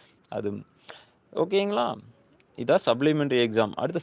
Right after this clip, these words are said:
ஃபர்ஸ்ட் இயருக்கான சப்ளிமெண்டரி எக்ஸாம். இன்னும் டேட்டு, இன்னும் எக்ஸாம் ரிசல்ட்டே வரல. பதினாலாம் தேதி தான். ஆனா டேட் அறிவிச்சிட்டாங்க பாருங்க. ரெண்டாம் தேதி ஆரம்பிக்குதுங்க. தமிழ் லாங்குவேஜ்லேருந்து ஸ்டார்ட் பண்றீங்க. ரெண்டாம் தேதி தமிழுங்க,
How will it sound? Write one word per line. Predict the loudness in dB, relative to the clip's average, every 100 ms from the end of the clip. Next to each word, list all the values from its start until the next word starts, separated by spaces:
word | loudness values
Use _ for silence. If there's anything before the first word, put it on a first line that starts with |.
| -6
ஃபர்ஸ்ட் | -8 -6 0
இயருக்கான | 4 4 4 0 2
சப்ளிமெண்டரி | 0 2 2 2
எக்ஸாம். | 2 2 0
இன்னும் | 0 0 0
டேட்டு, | 4 4 4 4 4 4
இன்னும் | 2 0
எக்ஸாம் | -2 0 0 0
ரிசல்ட்டே | 0 0 2 2
வரல. | 4 4
பதினாலாம் | 2 2 2 2
தேதி | 2 0
தான். | 2 0
ஆனா | 0 -2
டேட் | 2 2 6
அறிவிச்சிட்டாங்க | 4 4 -2 -4 -2
பாருங்க. | -2 -4 -2
ரெண்டாம் | -2 2 2
தேதி | 2 2
ஆரம்பிக்குதுங்க. | 2 0 -2 -4 -4 -4 -6 -8 _ _ _ _ _ _ _ _ _ _ _ _
தமிழ் | -2 0 2
லாங்குவேஜ்லேருந்து | 2 4 4 4 2 2 0 -4
ஸ்டார்ட் | 0 0 0 -2
பண்றீங்க. | -2 -2 -2 -6 -8 -16 -20 _ _ _ _ _ _ _ _ _ _ _ _ _ _
ரெண்டாம் | -2 4 4 6
தேதி | 2 2 0
தமிழுங்க, | 0 0 0 0 -4 -6